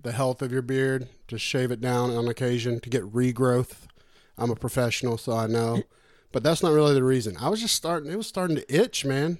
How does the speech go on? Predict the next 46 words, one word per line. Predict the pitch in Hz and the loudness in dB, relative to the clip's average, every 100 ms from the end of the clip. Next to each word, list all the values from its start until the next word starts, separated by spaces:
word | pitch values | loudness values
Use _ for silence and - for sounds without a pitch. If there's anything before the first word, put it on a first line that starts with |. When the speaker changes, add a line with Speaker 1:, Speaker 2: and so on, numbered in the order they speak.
| - | -2
Speaker 1:
And | 147 214 | 2 4
I, | 165 | 4
Speaker 2:
Really? | 110 - - | 0 -10 -6
Speaker 1:
I | 135 | -4
was | 123 | -4
so | - 165 170 | -2 0 0
far | - 165 156 | 4 4 4
past | 156 151 160 - | 2 2 2 -2
that | 139 127 - | -4 -4 0
itch | 175 151 139 | 0 0 -2
Speaker 2:
Yeah, | 160 151 - _ - - | -4 -4 -10 _ -20 -10
yeah. | 170 156 - - | -6 -6 -8 -6
Speaker 1:
that | 127 127 123 | -2 0 2
I | 127 | 2
was | 123 | 0
like, | 120 - | -2 0
"You | 139 | 2
know | 151 | 4
what? | 151 | 2
Fuck | - 147 135 | 0 -2 0
you. | 117 113 117 | -2 -2 -2
You're | 120 123 | -4 -4
gone." | 117 110 - - - | 0 2 2 -2 -10
Speaker 2:
<laughs> | - - - | -16 -20 -14
Speaker 1:
And, | 123 117 | -6 -4
uh, | 113 110 104 _ | -4 -6 -10 _
it | - | -8
feels, | 185 190 170 - | -2 0 0 -4
uh, | 156 147 139 110 _ _ _ _ - | -2 0 0 -4 _ _ _ _ 2
feels | 190 139 | 2 4
great, | 151 160 | 6 6
but | 131 | 4
that | 147 - | 0 2
first | 160 147 - | 2 2 2
day | 135 135 127 | 2 4 2
feels | - 120 113 | 0 -4 -4
so | - 131 123 | -6 -4 -2
weird. | 117 120 120 120 117 | -2 -2 -2 -4 -6
Speaker 2:
It | - | -2
feels | 185 175 | 0 0
like | 170 170 | -2 -2
your | 151 | -2
chin's | - 185 156 | 2 2 4
in | 151 | 4
your | 147 | 4
face. | - 180 110 - | 2 2 2 -4